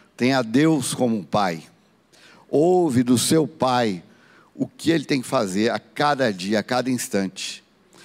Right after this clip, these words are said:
É como o irmão relatou aqui, é a cada dia tem que dizer sim, a cada dia você tem que buscar a Deus. A experiência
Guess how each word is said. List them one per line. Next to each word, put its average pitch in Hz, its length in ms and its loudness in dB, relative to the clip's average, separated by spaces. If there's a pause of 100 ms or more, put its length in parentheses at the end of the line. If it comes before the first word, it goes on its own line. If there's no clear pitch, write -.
(380)
É - 40 -2
como 147 300 0
o 151 40 4
irmão 131 260 2
relatou 139 480 2
aqui, 120 380 0
é 120 140 0
a 120 80 -2
cada 151 480 0
dia 110 180 0
tem 143 160 0
que 127 100 -2
dizer 123 220 2
sim, 110 380 -4 (160)
a 110 100 -4
cada 156 380 0
dia 131 160 2
você 127 80 -6
tem 143 80 -2
que 131 80 -4
buscar 123 520 -2 (300)
a 117 80 0
Deus. 107 540 -2 (280)
A 131 120 -2
experiência 143 1040 2